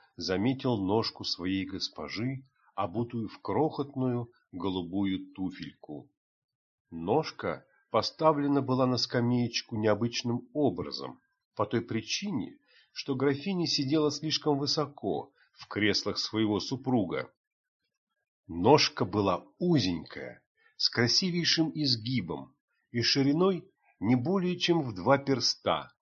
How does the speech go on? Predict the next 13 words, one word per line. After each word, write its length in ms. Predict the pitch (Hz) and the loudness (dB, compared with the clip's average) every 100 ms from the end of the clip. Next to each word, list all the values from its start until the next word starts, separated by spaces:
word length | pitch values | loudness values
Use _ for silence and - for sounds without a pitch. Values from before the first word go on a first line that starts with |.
| _ _ _ _ _ _ _ _ _ | _ _ _ _ _ _ _ _ _
а 120 | 104 | -4
длиной 640 | 85 98 101 110 180 180 - _ | -2 0 2 4 2 2 -8 _
с 180 | - - | -10 -2
воробышка, 840 | 92 143 127 113 113 - 110 107 - _ _ _ _ _ | 4 6 6 4 0 0 -2 -4 -6 _ _ _ _ _
с 140 | - - | -6 4
миниатюрнейшим 880 | 127 143 139 175 170 165 135 - 151 | 6 8 6 4 4 4 2 0 2
носком. 720 | 147 131 - 110 101 98 - _ _ _ _ _ - - _ | 2 0 -4 0 0 0 -8 _ _ _ _ _ -20 -20 _
Одним 520 | 107 104 92 113 110 | 0 0 2 2 2
словом, 680 | - - 117 180 117 87 - _ - _ - | 2 0 2 2 2 -2 -4 _ -20 _ -4
ножка 760 | 92 127 185 175 - 101 71 - _ _ | 2 4 4 2 -2 -4 -6 -10 _ _
для 280 | - 101 147 | -8 0 2
наслаждения 960 | 156 151 156 151 123 110 127 85 78 | 4 2 2 2 0 2 2 4 0
созданная, 960 | 78 - 90 73 76 71 71 67 62 - | -4 -4 -6 -6 -10 -12 -8 -8 -8 -10